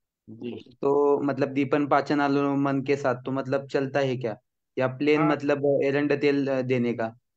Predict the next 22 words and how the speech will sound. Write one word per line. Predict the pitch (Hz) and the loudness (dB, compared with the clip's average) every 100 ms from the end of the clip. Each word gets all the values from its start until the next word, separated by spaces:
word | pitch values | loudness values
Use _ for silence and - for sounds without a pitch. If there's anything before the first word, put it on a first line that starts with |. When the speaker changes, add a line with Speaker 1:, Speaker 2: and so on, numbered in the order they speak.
| _ | _
Speaker 1:
जहाँ | 156 160 | -4 -2
पर | 165 202 202 | 2 4 2
स्नेहन | - 180 175 180 196 196 | 0 -4 -2 -2 -4 -6
की | - 185 190 | -8 -8 -2
कमी | 180 180 185 | 0 0 0
है | 170 139 | -2 -4
वहां | 143 156 | -4 -4
पे | 156 175 165 _ _ 147 | -4 -6 -6 _ _ -2
मल | 185 214 | 2 2
कैसा | 214 208 208 175 | 2 0 2 0
आ | |
रहा | 165 | 0
है, | |
सूखा | 151 170 165 185 | -4 -10 -6 -2
आ | 185 | 0
रहा | 170 | 2
है | 165 | 0
क्या, | 160 151 143 | -2 -6 -6
कैसा | 151 143 151 | -8 -8 -6
आ | 139 | -8
रहा | |
है, | 123 | -8